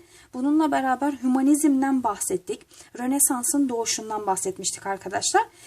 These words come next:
Şimdi on birinci sınıf müfredatı bir tarihsel dönem olduğu için, e, her konuya hakim olmanız gerekiyor. Çünkü bir konuyu bilmediğiniz zaman bir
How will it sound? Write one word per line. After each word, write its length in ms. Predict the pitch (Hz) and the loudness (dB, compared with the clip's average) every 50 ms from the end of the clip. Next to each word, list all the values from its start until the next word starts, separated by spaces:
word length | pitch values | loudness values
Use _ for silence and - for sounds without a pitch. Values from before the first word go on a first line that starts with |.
| - - - - | -20 -20 -12 -6
Şimdi 260 | - 277 262 269 - | -4 0 0 0 2
on 240 | - 302 320 320 330 | 4 6 6 6 6
birinci 220 | 320 311 311 339 | 6 6 6 4
sınıf 320 | 339 - 320 311 330 320 | 4 6 4 4 4 4
müfredatı 640 | 320 311 311 294 294 294 269 285 285 285 285 - 302 | 2 0 0 -2 -2 0 0 0 0 0 -2 -2 0
bir 180 | 320 320 311 311 | 0 0 0 -2
tarihsel 560 | - 269 262 254 262 247 - - 320 311 254 | -4 -4 -4 -2 0 0 2 4 2 2 2
dönem 280 | 277 277 294 311 311 302 | 2 2 4 4 4 2
olduğu 320 | 262 254 247 240 - 339 | 0 -4 -6 -2 -2 -2
için, 420 | 539 571 480 - - 330 349 330 - - - - - - _ - | -2 0 -2 2 4 4 4 4 0 -8 -18 -20 -20 -20 _ -12
e, 380 | 220 214 214 220 214 214 214 - | -10 -10 -8 -8 -8 -10 -10 -12
her 300 | - - 320 403 453 440 370 339 - | -2 2 4 4 4 4 0 -8 -12
konuya 500 | - - 285 277 285 285 359 427 - - | -4 0 2 4 6 6 6 4 4 0
hakim 360 | 269 196 175 - - 277 254 | -2 -2 -2 0 0 0 0
olmanız 440 | 233 208 202 202 196 196 196 180 180 | 0 -2 -4 -6 -6 -4 -4 -4 -2
gerekiyor. 480 | 190 190 190 185 - - - 190 196 - - - - - _ | 0 0 0 -2 -2 -2 -2 -4 -4 -4 -10 -20 -20 -12 _
Çünkü 420 | - - 349 370 359 381 381 320 311 | 2 4 4 4 6 6 4 8 8
bir 160 | 339 339 339 | 8 6 6
konuyu 440 | - - 330 302 302 320 339 330 320 | 2 2 4 6 8 8 8 10 10
bilmediğiniz 600 | 339 349 349 349 320 - 294 277 285 359 427 - | 10 10 12 10 8 6 4 4 4 4 6 6
zaman 300 | 359 330 349 415 403 330 | 8 8 8 8 6 4
bir 80 | 294 | 2